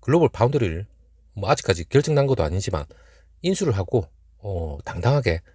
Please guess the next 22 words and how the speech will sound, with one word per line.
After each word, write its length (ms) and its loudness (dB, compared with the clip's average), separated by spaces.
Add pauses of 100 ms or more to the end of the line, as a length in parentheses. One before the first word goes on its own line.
(260)
삼 220 -2
강 180 2
체제에 400 0
확실히 400 -6
들어온다면 540 0 (800)
가장 340 0
겁을 320 2
내야 240 4
될 200 -10 (840)
업체는 460 -4 (400)
바로 200 -6
티에스엠씨입니다. 760 -2 (1080)
어, 140 -8
그래서 320 6
뭐 120 2
간밤에 480 0
티에스엠씨의 960 -4
뭐 160 -12
주가가 420 0
오 120 -8
프로 180 -4
가까이 340 -4